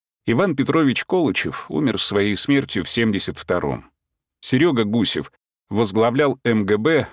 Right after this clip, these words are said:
аж до Олимпийского тысяча девятьсот семьдесят шестого года, а потом и на нем сказались полученные раны. Максимилиан Шмидт погиб во время совместной операции, проводимой немецкой Штази и нашим М Г Б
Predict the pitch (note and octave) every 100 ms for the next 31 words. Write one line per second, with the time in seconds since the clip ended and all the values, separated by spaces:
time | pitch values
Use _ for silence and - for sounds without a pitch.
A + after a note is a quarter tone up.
0 | - A2+ - - G2+ A2 G#2+ G#2+ D3 C3+
1 | A#2 G#2+ - C3+ - - G2+ G2+ F#2 -
2 | A2+ - A2 G2+ - F#2+ - G2 - F#2+
3 | F#2 F#2 F2 C2 B1 _ _ _ - -
4 | A2 - - G2+ G2 G#2 F#2+ - D#2 D2
5 | D2+ B1+ - - E2+ E2 C#2+ - E2 D#2+
6 | D2+ C#2 A#1+ - _ _ _ _ _ F#2+
7 | G2 - A2 G#2+ A#2 G#2 - C3 D3+ -
8 | - - - _ _ - A#2+ E3+ - G#2+
9 | G2+ A#2+ B2+ A2 G2+ F#2+ A#2+ A2+ G#2+ G2
10 | A#2 C#3 C3+ - A2 F#2 F#2+ G2 G#2 G#2+
11 | E2 - G2+ G#2+ G2+ E2+ - F2+ D#2 -
12 | C#2 F#2 C#2 - - A#2 C3+ - G#2+ G#2
13 | G2 F2+ A2 G#2+